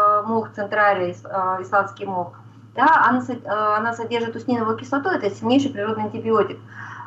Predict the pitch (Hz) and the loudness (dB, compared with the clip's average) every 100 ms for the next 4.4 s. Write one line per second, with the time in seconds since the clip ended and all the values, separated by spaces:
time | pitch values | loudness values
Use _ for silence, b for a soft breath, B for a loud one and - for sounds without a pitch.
0 | - 240 277 294 294 277 247 240 247 240 | -2 2 4 4 4 2 2 -2 -2 -2
1 | 247 240 233 247 254 240 - 240 247 - | 0 0 -4 -4 -2 -4 -4 -8 -6 -2
2 | 247 285 330 285 - 254 233 254 240 208 | 0 4 6 6 6 4 4 2 0 -4
3 | 190 175 170 151 - - - - - - | -8 -6 -2 -2 -4 -16 -20 -20 -20 -20
4 | _ 226 285 | _ 2 4